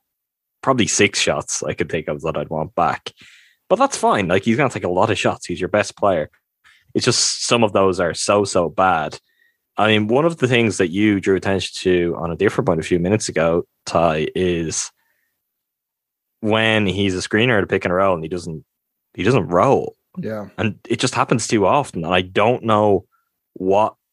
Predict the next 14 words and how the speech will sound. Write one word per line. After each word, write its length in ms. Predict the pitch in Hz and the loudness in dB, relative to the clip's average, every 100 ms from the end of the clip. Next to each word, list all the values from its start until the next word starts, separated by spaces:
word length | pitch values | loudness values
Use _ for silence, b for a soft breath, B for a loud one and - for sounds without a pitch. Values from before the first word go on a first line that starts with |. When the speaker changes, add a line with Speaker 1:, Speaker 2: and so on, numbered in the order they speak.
| _ | _
Speaker 1:
the 160 | 107 92 | -2 0
idea 640 | 95 87 - 98 127 160 | 0 -2 -4 -2 0 0
behind 460 | 160 - 120 120 110 | -4 0 2 2 2
that 180 | 98 | 2
is, 360 | 104 147 208 - | 2 0 -2 -4
because 320 | 95 - 98 | -4 -2 0
he 140 | 104 104 | 2 2
ends 180 | 107 | 2
up 140 | 98 - | -2 -4
standing 580 | - - 120 175 147 92 | -4 0 2 2 2 2
there 380 | 87 95 98 | 4 4 2
just 300 | 80 98 - | -2 -6 -6
crowding, 680 | - - 107 131 127 107 92 | -2 0 2 2 2 0 0
like, 300 | 90 90 - | 2 0 -2